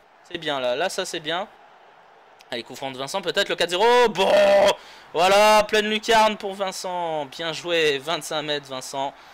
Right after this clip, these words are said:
Stéphane Vincent, deux zéro, le doublé. Euh, enfin, deux zéro, pardon. Quatre zéro, mais le doublé pour lui. Ouais, on revoit le coup franc. Très fort, plein milieu. Et le gardien, c'est, oh, bon, c'est troué, quoi, Bois, hein. Euh, Boiv-, Boivon, euh, il, s-, il s'est complètement troué. Quatre zéro.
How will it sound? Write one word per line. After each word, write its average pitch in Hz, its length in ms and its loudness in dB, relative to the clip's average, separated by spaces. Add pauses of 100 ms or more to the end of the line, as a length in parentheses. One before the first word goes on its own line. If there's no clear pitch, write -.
(260)
Stéphane 175 340 -2
Vincent, 165 360 -2
deux 208 200 0
zéro, 190 320 -2
le 220 100 -4
doublé. 208 460 -4
Euh, 139 220 -8
enfin, 113 220 -14
deux 120 120 -16
zéro, 107 160 -14
pardon. 110 200 -10 (180)
Quatre 233 180 -2
zéro, 165 240 -6
mais 143 200 -12
le 127 120 -12
doublé 135 300 -14
pour 143 180 -14
lui. 208 240 -12 (560)
Ouais, 123 80 -8
on 127 160 -6
revoit 135 280 -6
le 147 80 -4
coup 135 140 -20
franc. 156 320 -10 (640)
Très - 300 -4
fort, 190 380 0 (200)
plein 190 160 -4
milieu. 196 380 0
Et 185 60 0
le 151 80 -6
gardien, 147 280 0
c'est, 131 200 -12
oh, 113 260 -8
bon, 104 120 -20 (180)
c'est 123 120 -18
troué, 147 300 -2
quoi, 127 180 -4
Bois, 117 200 -12
hein. 117 180 -14
Euh, 104 300 -12
Boiv-, 123 400 -6
Boivon, 135 640 -10
euh, 123 200 -12
il, 120 40 -16
s-, - 140 -16
il 123 100 -20
s'est 147 160 -14
complètement 135 420 -16
troué. 127 340 -14 (300)
Quatre 175 200 -2
zéro. 151 500 -6